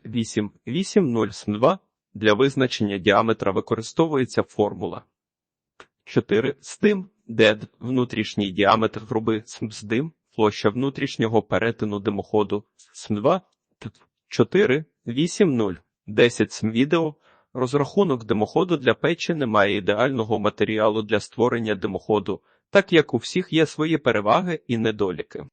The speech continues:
У кожному конкретному випадку, вибираючи матеріал, треба враховувати багато факторів. Тип опалювального обладнання, що використовується паливо, особливості розміщення котла в приміщенні і інші.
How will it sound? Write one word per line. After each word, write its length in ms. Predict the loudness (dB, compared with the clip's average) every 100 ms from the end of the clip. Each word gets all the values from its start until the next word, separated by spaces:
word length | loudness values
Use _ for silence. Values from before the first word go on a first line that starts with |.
| -2
У 60 |
кожному 540 | 2 4 4 2 -2 -2
конкретному 760 | -2 -2 0 0 0 -2 -2
випадку, 600 | -2 2 0 0 -6 -8 _ -2
вибираючи 680 | 0 2 4 4 2 -2
матеріал, 600 | -4 -4 -4 -6 -8 -10 -12 _ _
треба 320 | -2 0 2 2
враховувати 680 | 0 2 0 0 -2 -2
багато 440 | -4 -2 0 0 -2
факторів. 720 | -2 -4 -4 -10 -10 -10 _ _ _ _ -2
Тип 200 | -2 0
опалювального 840 | 2 4 4 2 0 0 -6 -4
обладнання, 720 | -2 2 2 2 0 -2 -8 -10 _
що 200 | -6 -4
використовується 960 | -2 -4 -6 -4 -2 -2 -6 -2 -2
паливо, 640 | 2 2 2 0 -4 -4
особливості 680 | -8 -6 -4 -4 -4 -6 -4
розміщення 720 | -4 -4 -6 -8 -6 -4 -4
котла 360 | -4 -4 2 2
в 180 | 2 -6
приміщенні 680 | -4 -4 -6 -4 -4 -4
і 320 | -10 -12 -12
інші. 360 | -12 -10 -10